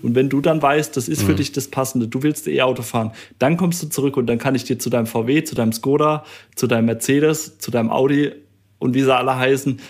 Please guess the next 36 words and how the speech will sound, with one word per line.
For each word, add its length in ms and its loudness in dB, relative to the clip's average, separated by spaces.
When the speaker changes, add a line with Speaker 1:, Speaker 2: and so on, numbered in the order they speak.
Speaker 1:
dann 180 2
kann 220 0
ich 100 -6
dir 140 0
die 80 0
Tiefenberatung 680 -2
geben 200 0
und 60 0
kann 140 -2
dir 80 2
sagen, 280 0
welches 320 2
unserer 260 -2
Modelle 300 0
für 140 -6
dich 180 -6
das 180 -8
Richtige 300 -8
ist. 200 -12
Speaker 2:
Mhm, 260 0
okay. 240 -8
Ja, 160 0
wir 60 0
sind 200 -2
jetzt 200 -2
schon 340 2
genau 280 2
an 120 0
der 80 -2
Schnittstelle, 520 0
wo 80 0
ich 160 -4
eigentlich 160 -2
auch 120 -4
hin 120 4
möchte, 380 0